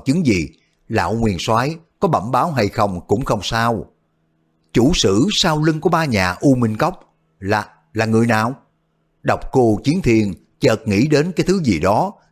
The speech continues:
giọng nói còn vẻ run rẩy. Trác Phàm lắc đầu,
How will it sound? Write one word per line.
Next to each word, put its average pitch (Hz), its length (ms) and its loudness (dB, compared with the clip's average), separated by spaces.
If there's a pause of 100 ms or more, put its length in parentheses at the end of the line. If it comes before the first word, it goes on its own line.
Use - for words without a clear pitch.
giọng 120 340 -2
nói 156 280 0
còn 90 240 0
vẻ 90 200 0
run 110 200 -2
rẩy. 90 320 -2 (640)
Trác 196 240 -2
Phàm 92 300 -2
lắc 110 200 -2
đầu, 85 320 0